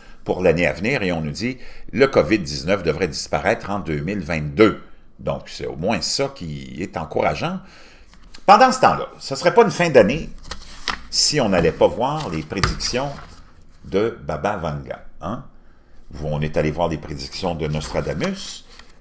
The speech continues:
Je vous ai fait les miennes aussi pour le monde à venir, euh, en deux mille vingt-deux. Mais là, on va aller, parce que c'est fascinant, euh,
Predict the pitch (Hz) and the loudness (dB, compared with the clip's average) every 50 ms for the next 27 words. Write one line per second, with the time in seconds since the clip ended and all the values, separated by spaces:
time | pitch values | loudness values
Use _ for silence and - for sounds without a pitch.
0 | - - - 76 76 76 85 80 - 101 85 - 87 82 76 73 76 92 131 170 | -20 -20 -14 -10 -6 -6 -6 0 0 0 0 0 -2 -2 0 0 0 0 0 0
1 | 180 165 87 71 - - - 135 185 196 190 160 - - - 82 73 76 76 71 | 0 -2 -4 -2 -2 -2 -2 -2 -4 -8 -10 -12 -14 -8 -6 -4 -2 -2 -2 -2
2 | 82 90 92 82 76 76 71 - 76 87 123 147 151 120 78 71 60 60 62 62 | -2 -2 -2 -2 -4 -4 -6 -6 -6 -6 -6 -6 -6 -8 -8 -10 -10 -10 -12 -12
3 | - - 65 64 64 65 80 76 73 78 76 67 73 73 71 69 71 - 175 208 | -12 -12 -12 -14 -10 -8 -8 -6 -4 -6 -6 -6 -6 -8 -8 -6 -4 -4 -4 -4
4 | - - - - - - - - - - - - 113 175 220 220 175 101 - 113 | -6 -12 -20 -20 -20 -20 -20 -20 -20 -12 -2 0 2 2 2 2 0 0 2 2
5 | 117 107 143 196 202 190 - - - - - - - - - - - - - - | 2 2 2 0 -2 -4 -6 -10 -14 -18 -20 -20 -20 -20 -20 -20 -14 -12 -10 -10
6 | - - 87 - - 85 - - 95 - - - 76 73 90 - 80 151 - - | -8 -6 -4 -4 -4 -4 -2 -2 -2 -2 -2 -4 -4 -6 -6 -6 -8 -12 -16 -20
7 | - - - - - - - - - 65 65 - - - | -20 -20 -20 -20 -20 -20 -20 -20 -20 -18 -16 -14 -14 -14